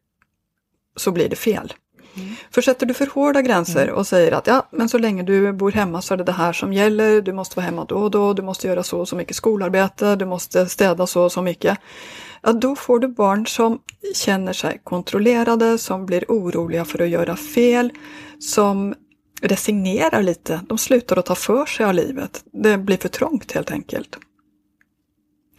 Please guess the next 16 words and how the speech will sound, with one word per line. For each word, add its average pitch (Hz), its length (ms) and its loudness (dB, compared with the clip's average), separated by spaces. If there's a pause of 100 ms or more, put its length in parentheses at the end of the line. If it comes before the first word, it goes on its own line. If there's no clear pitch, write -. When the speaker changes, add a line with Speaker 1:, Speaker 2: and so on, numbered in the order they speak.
(460)
Speaker 1:
Så 240 160 0
för 277 120 2
mycket 262 640 0
av 233 160 0
den 240 100 0
här, 202 360 2
eh, 196 580 0
gränserna 185 600 -2
gör 175 460 4
att, - 380 -8
eh, 180 260 0
du 180 160 -4
får 185 140 -6
barn 170 260 0
som 180 120 -8
kanske 165 500 -2